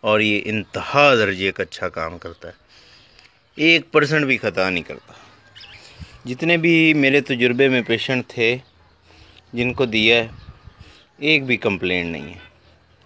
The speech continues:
الحمدللہ۔ بس یہ ہے کہ ان پہ میری محنت بہت زیادہ ہوتی ہے۔ اب اس کو یہ چوتھی آگ آ گئی ہے، یہ کلو ادرک کا پانی کھر لو گیا،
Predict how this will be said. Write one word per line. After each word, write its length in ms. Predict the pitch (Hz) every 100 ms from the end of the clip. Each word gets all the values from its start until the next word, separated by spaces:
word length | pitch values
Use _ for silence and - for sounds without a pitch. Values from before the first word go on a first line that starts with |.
| _
الحمدللہ۔ 760 | 110 107 101 95 92 87 90 92 _ - - - -
بس 200 | 160 185
یہ 200 | 180 180
ہے 160 | 170 165
کہ 240 | 165 160
ان 140 | 156 156
پہ 160 | 160
میری 540 | 147 131 135 147 143 139
محنت 420 | 120 123 151 135
بہت 200 | 117 123
زیادہ 240 | 98 95 104
ہوتی 380 | 113 98 - 135
ہے۔ 40 |
اب 260 | 135 139 143 143 135 139 - - - - -
اس 180 | - 135
کو 400 | - 156 147 135
یہ 680 | 135 135 139 139 139 139 135
چوتھی 500 | 127 151 156 160 131
آگ 240 | 104 95
آ 140 | 98 95
گئی 340 | 90 95 90
ہے، 60 | 87 - - _ _
یہ 180 | 139 127
کلو 240 | 123 127 120
ادرک 280 | 107 120 120
کا 80 |
پانی 340 | 127 120 120 120
کھر 180 | 131 117
لو 180 | 117
گیا، 220 | 117 98